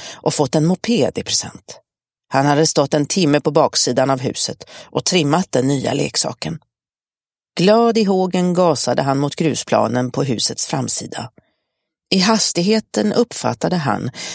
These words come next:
att hela valpskaran hunnit över gårdsplanen i säkerhet på gräsmattan.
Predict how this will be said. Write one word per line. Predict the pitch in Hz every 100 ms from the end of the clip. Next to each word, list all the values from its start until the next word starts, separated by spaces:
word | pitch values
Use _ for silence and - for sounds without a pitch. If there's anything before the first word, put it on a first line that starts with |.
| -
att | 165 180
hela | 208 160 147
valpskaran | 202 180 - - 160 156 156 165
hunnit | 175 165 170
över | 123 180 196 185
gårdsplanen | 185 160 - - 98 98 98
i | 98
säkerhet | - 160 135 - 110 - -
på |
gräsmattan. | 110 160 147 - 180 - - -